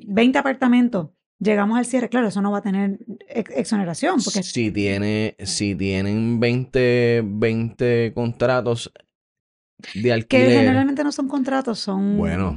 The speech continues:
Speaker 1: Exacto.
Speaker 2: pero si se lleva de forma correcta.
Speaker 1: Y que no es la realidad. Ujú.
Speaker 2: Bueno, pero por culpa de nosotros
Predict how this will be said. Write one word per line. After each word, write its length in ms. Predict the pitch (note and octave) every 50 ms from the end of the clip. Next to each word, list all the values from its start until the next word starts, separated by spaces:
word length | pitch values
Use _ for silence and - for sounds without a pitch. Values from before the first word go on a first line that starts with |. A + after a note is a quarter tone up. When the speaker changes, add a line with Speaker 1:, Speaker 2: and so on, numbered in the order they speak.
| D2+ - -
Speaker 1:
Exacto. 300 | - - - E3 D3+ -
Speaker 2:
pero 200 | G#2 G2 F#2+ F#2
si 140 | - F2+ E2
se 160 | - F2+ E2
lleva 240 | E2+ E2+ D#2+ E2+ F2+
de 80 | F2+
forma 320 | F2 - G2+ F#2 F#2+ F#2+ F#2
correcta. 580 | G2+ G2+ G#2+ A2+ A#2 A2+ - - - F#2+ F#2
Speaker 1:
Y 80 | - -
que 160 | - B3 G#3+
no 140 | G3+ G3 F#3+
es 80 | F#3+
la 140 | F#3+ G3 G3
realidad. 680 | F#3 G3 G3 G3 G3+ A3+ B3+ C4+ A#3+ A#3 B3+ B3 C4 _ -
Ujú. 100 | F3+ F3
Speaker 2:
Bueno, 400 | - E2 E2+ F#2 F2 C#2+ D2+ - - -
pero 260 | - E2+ E2 E2 D#2 - - _
por 220 | - G#2 G2 F#2+ - - - _
culpa 340 | - G#2 G2 F#2 - - F#2+
de 120 | F2+ F#2+ G2
nosotros 560 | G#2+ G#2+ G#2 - C3 D3 F#3+ - F2+ D2+ C#2